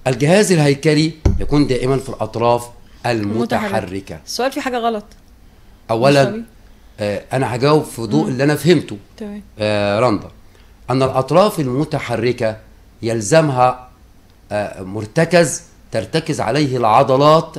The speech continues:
Speaker 1: حتى يساعدها على الانقباض والانبساط، وأن العضلات ترتكز على عظام، وعشان كده محتاجة، آه، آه، جهاز هيكلي. ولكن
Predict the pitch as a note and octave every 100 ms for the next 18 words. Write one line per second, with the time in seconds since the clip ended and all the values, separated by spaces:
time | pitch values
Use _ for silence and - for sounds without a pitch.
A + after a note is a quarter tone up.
0 | - - - - C#3 - B2+ B2+ C#3 C#3
1 | A#2+ C3+ C#3+ A#2+ A2+ A#2+ A#2 B2+ A#2 A#2
2 | A#2 C#3+ A#2+ F2 G#2+ C3 - C3 A2+ B2
3 | C#3+ E3 F3+ - - - - - - A#2+
4 | D3 C#3 C3+ B2 B2+ C#3+ F3+ F3+ B2+ A2
5 | D3+ D3+ A#2 A2+ C3+ C#3+ C#3 - A#2 A#2+
6 | B2+ C#3 C#3+ D3 - - - G2 A2 A2
7 | C3+ B2 G#2 - A#2+ G#2+ A#2+ A#2 - -
8 | - - - - G#2+ G#2+ - G2+ F#2 G#2
9 | A2 A#2 G#2 F#2+ F2+ - - - - -
10 | F#2 A2+ C#3+ C#3 -